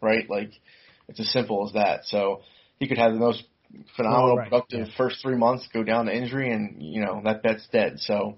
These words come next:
Speaker 1: just a small sprinkle on. That's the only future I'm playing, and, uh, we'll see. Hey, the only other time I played some kinda, like, weird odds like this before um, and I was super lucky for it to hit. I took Kareem Hunt to be the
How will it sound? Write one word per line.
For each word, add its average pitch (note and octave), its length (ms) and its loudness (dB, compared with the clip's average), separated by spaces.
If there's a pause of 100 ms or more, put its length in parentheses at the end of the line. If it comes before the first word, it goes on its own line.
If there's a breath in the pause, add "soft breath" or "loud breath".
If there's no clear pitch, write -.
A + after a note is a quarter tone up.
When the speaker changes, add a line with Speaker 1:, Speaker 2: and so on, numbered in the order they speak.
(840 soft breath)
Speaker 1:
just D#3 120 -4
a G3+ 80 -2
small F3+ 280 6
sprinkle D3+ 460 2
on. C3+ 160 4
That's A#2+ 160 -2
the - 160 -12
only C3+ 280 0
future C3 400 -2
I'm A#2 160 4
playing, A#2+ 520 0
and, A2 300 -2
uh, G#2+ 340 0 (140)
we'll C3+ 160 -2
see. E3+ 200 -4
Hey, C#3 300 4
the B2 80 -2
only D#3 220 2
other F#3 120 0
time E3+ 240 2
I C#3 100 4
played C#3 360 -6
some B2+ 280 -6
kinda, B2 220 0
like, A#2+ 160 0
weird A#2+ 360 -6 (600)
odds A#2+ 340 0
like A#2 160 0
this B2 160 -6
before A2 640 -4 (460 soft breath)
um, G2+ 520 0
and A2 100 -2
I G#2+ 40 2
was G#2+ 280 -2
super C#3 240 0
lucky A#2 260 2
for A2 200 -2
it G#2+ 40 -6
to A2+ 60 -10
hit. A#2+ 140 -4
I G#2 80 2
took A2 240 -8
Kareem A#2 240 -4
Hunt A2+ 260 -2
to A2 60 -8
be A2 220 -4
the G#2+ 360 -2